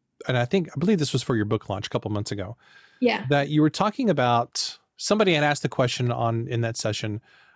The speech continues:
Speaker 1: "What if you don't have any kind of a platform as a writer? Should you
Speaker 2: Oh.
Speaker 1: wait to build up a platform, or should you go ahead and do the book, or, or how should you think about that?" Because so much of what we hear today is the need to build a platform or an audience.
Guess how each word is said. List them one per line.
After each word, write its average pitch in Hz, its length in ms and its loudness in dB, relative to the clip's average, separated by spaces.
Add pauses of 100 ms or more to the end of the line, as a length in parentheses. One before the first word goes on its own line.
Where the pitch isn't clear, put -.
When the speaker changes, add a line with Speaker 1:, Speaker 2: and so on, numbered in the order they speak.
(320)
Speaker 1:
"What 151 200 4
if 214 140 2
you 170 100 2
don't 143 300 0
have 127 200 -2
any 131 120 0
kind 127 160 -4
of 110 60 0
a 107 60 -2
platform 101 760 -4 (100)
as 113 160 -4
a 113 60 0
writer? 101 340 -6
Should 131 260 -2
you 214 80 4
Speaker 2:
Oh. 214 120 4
Speaker 1:
wait - 160 0
to - 80 0
build 170 160 4
up 185 100 2
a 185 60 0
platform, 160 560 2
or 127 80 4
should 123 260 0
you 113 260 2 (520)
go 135 100 0
ahead 123 100 2
and 127 60 0
do 180 80 6
the 202 100 8
book, 175 280 4
or, 131 300 6
or 117 200 2
how 156 240 0
should 147 320 2
you 131 240 4
think 143 320 -4
about 123 240 0
that?" 110 220 -2
Because 127 280 0
so - 120 0
much 175 220 0
of 139 80 -2
what 131 100 0
we 131 80 0
hear 196 160 0
today 104 400 -2 (400)
is 123 180 0
the 123 80 0
need 120 220 0
to 127 100 -2
build 117 220 0
a 110 40 -4
platform 110 560 -4
or 101 120 -2
an 98 40 -8
audience. 104 460 -6